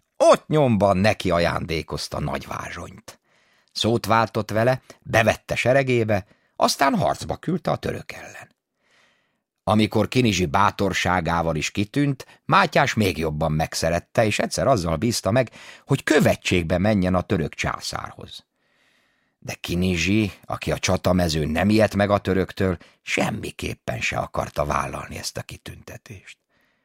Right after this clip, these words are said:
A király így biztatta: „Jó hívem, Kinizsi Pál, ha a török a te fejedet leüttetné, én a fejed helyébe harmincezer török fejet vágatok le.”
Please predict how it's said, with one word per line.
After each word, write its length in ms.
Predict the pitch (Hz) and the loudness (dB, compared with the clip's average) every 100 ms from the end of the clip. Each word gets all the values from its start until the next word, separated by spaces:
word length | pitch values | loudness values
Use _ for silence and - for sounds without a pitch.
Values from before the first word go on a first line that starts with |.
| _ | _
A 120 | - | -6
király 360 | - 196 131 | -2 2 4
így 200 | 117 90 | 4 2
biztatta: 580 | 71 - - 73 - - 76 _ _ _ _ | -2 -8 -8 -10 -12 -14 -14 _ _ _ _
„Jó 400 | 113 143 170 156 | 0 2 2 2
hívem, 560 | 127 143 123 113 104 | 0 0 0 0 -2
Kinizsi 600 | 87 - 156 127 104 90 | -4 0 2 2 -2 -4
Pál, 560 | 80 69 69 62 - - _ _ _ _ | -4 -8 -6 -6 -8 -14 _ _ _ _
ha 100 | - | 4
a 120 | 226 | 4
török 340 | 196 208 147 - | 4 4 4 2
a 60 | |
te 180 | 82 151 | 0 0
fejedet 460 | - 117 85 76 107 | 2 2 2 -2 2
leüttetné, 880 | 151 190 170 - 151 - 123 123 117 _ _ _ | 4 4 0 0 0 0 0 0 -2 _ _ _
én 200 | - 120 | 2 4
a 80 | 95 | 4
fejed 400 | - 165 156 - | 4 6 6 4
helyébe 560 | 120 120 107 90 82 - _ | 0 2 2 2 0 -2 _
harmincezer 1000 | _ - 202 180 156 120 - 107 95 87 | _ 6 8 8 6 4 2 4 4 2
török 300 | - 92 80 | 2 0 0
fejet 320 | - 80 73 | -2 -2 -2
vágatok 600 | 76 71 65 60 - - | -2 -2 -2 -8 -10 -14
le.” 200 | - - | -14 -16